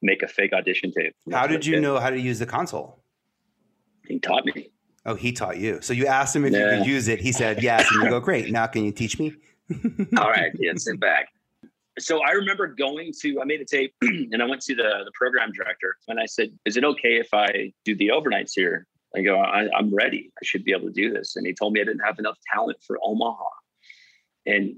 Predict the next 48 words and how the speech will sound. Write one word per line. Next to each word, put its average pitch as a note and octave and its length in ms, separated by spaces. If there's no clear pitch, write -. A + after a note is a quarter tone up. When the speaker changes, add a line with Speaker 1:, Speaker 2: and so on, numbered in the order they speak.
Speaker 1:
and G2+ 140
I G2 60
need G2+ 140
to F#2+ 80
start G2 320
in F#2+ 80
a F#2+ 60
really, G2+ 280
really G2+ 200
small F#2+ 300
market. G2+ 320
And - 80
I'm G2 120
like, - 240
"Omaha C3+ 680
isn't B2+ 180
a F#2+ 60
small A2 260
market." A2+ 340
<laughs> - 520
I A2+ 80
started B2+ 400
sending C3 240
out A#2+ 120
my G#2+ 120
tapes B2 360
everywhere G#2 500
across G2 340
the G2 80
country, G2 500
and F2+ 160
they G2 60
were G2 100
fake G#2 300
audition G2 460
tapes. - 340
And - 200
I - 40
got A2 200
picked - 200
up A#2+ 160
by G2+ 220
a - 20
guy G#2 220
named G2 240
John G#2 260
Lastman F#2+ 520
at F2 100